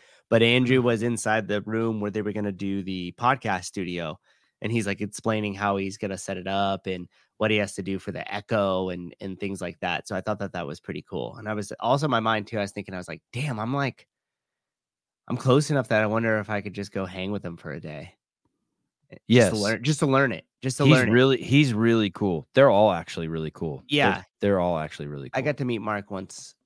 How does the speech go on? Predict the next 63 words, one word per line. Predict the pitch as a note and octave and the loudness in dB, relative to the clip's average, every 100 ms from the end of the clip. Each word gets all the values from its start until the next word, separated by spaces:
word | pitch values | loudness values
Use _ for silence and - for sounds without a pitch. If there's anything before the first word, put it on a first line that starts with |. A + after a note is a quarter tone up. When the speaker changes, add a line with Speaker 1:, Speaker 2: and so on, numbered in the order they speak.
| - | -10
Speaker 1:
at, | F#2+ F2+ | -8 -6
uh, | E2+ D#2+ | -8 -10
Greg's. | - F2+ D#2+ - _ _ _ _ _ _ _ - - - | -12 -12 -14 -20 _ _ _ _ _ _ _ -20 -18 0
Speaker 2:
Um, | A#2+ A#2+ G2+ _ _ | 2 2 0 _ _
Speaker 1:
And | G#2+ | -8
his | G2 | -8
Speaker 2:
I, | - | -4
I | - | -2
w-, | B2 | -2
Speaker 1:
brother. | F2+ - _ _ _ | -4 -20 _ _ _
Speaker 2:
I | A#2 | 0
wonder | A#2+ C#3 F3 | 2 2 2
if | A#2+ | 0
we | A2 | -2
could, | G#2+ | -4
if | F2+ | -4
I | G2+ F#2+ | -6 -6
could | F2+ - | -8 -12
pay | - F#2+ G#2 | -8 -4 -2
him | G2+ E2 | -2 -6
to | E2 | -8
come | E2 F2 E2+ | -8 -6 -6
do | E2 | -6
my, | D#2+ D2+ - | -8 -10 -14
to | - | -18
do | C2 E2+ E2 D#2 _ _ D2+ | -10 -8 -8 -12 _ _ -20
the | - | -18
studio | - F2 D#2+ D#2 | -14 -10 -8 -8
here. | D2 D#2+ C2 - _ _ _ _ _ _ _ _ _ _ - | -6 -8 -10 -14 _ _ _ _ _ _ _ _ _ _ -8
Speaker 1:
Yeah. | A2 F#2+ G2 - _ _ _ _ _ - | -4 -4 -8 -18 _ _ _ _ _ -4
I | |
definitely | A2+ A#2+ C#3 B2 | 0 2 2 2
wanna | A#2 | 2
go | G#2+ | 0
out | A2 | 0
and | G2+ F#2+ | -2 -4
see | G#2+ G#2 | -6 -4
the | |
studio | G2 G#2 F#2+ | -4 -4 -4
'cause | - G#2 | -4 -4
he | |
was | G#2+ G2+ | -4 -2
saying | B2 A#2+ | 0 0
it | A2 | -4
looked | G#2+ - | -6 -8
like, | G#2+ A#2 | -12 -10
it | |
li-, | A2+ C3 - _ | -6 -6 -8 _
it | - | -16
sounded | - D3 D#3+ | -4 -2 0
like | C#3+ B2 | 0 0
they | C3+ | -2
were | |
gonna | B2 A#2+ | 0 -2
do, | G#2+ A#2+ | -4 -4
like, | G#2+ | -6
a | G#2+ | -8
couple | G2+ A2+ A2 | -10 -8 -8
different | G#2+ F#2 - | -8 -10 -14
parts | - G2 B2 - | -10 -6 -6 -6
to | - F3 | -6 -4
it | D3 | -4
maybe. | F3 F3+ G3+ | -4 -4 -6